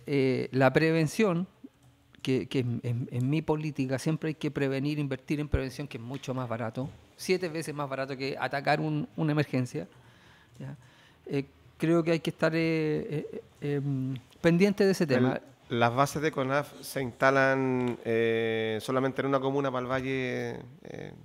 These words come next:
Speaker 2: de Aconcagua. O sea, eh, Panquehue hace un par de años atrás, eh, tuvo la base acá y de aquí salían a recorrer el valle.
Speaker 1: Ya.
Speaker 2: Entiendo que en esta oportunidad, no sé si va a estar en Putaendo o en San Esteban, no, no, no,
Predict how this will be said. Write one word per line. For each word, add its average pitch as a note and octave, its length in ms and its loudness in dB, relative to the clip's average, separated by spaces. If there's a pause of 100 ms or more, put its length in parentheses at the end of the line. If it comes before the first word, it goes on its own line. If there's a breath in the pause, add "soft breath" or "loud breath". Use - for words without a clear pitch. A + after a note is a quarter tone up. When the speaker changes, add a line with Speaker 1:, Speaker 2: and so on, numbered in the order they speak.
(140)
Speaker 2:
de A#2 180 -6
Aconcagua. A2+ 380 -2
O - 40 -8
sea, A2 340 -6
eh, G#2 60 -10
Panquehue B2+ 440 -8
hace A#2+ 120 -10
un A2+ 80 -14
par C3 160 -4
de C3 80 -4
años B2+ 140 -4
atrás, C3+ 360 -4
eh, B2 160 -10
tuvo C3+ 160 0
la B2+ 120 0
base C3 260 0
acá D#3+ 480 2 (340)
y C#3+ 100 -6
de A#2+ 100 -2
aquí B2 120 -4
salían C#3 320 0
a C3+ 80 4
recorrer C3 380 0
el C3+ 120 -4
valle. A2+ 280 2 (180)
Speaker 1:
Ya. B2+ 160 -10 (320 loud breath)
Speaker 2:
Entiendo C3 300 -4
que B2+ 60 0
en B2+ 60 -2
esta B2+ 160 -6
oportunidad, B2 440 -4
no A#2 60 -6
sé B2+ 120 -14
si - 80 -16
va A#2 40 -12
a - 20 -16
estar A#2+ 160 -8
en A2 80 -6
Putaendo A2+ 520 -4
o A#2+ 40 0
en A2 60 -4
San G#2+ 160 -10
Esteban, F#2 380 -8
no, F#2 160 -8
no, F#2+ 220 -8
no, G2 220 -10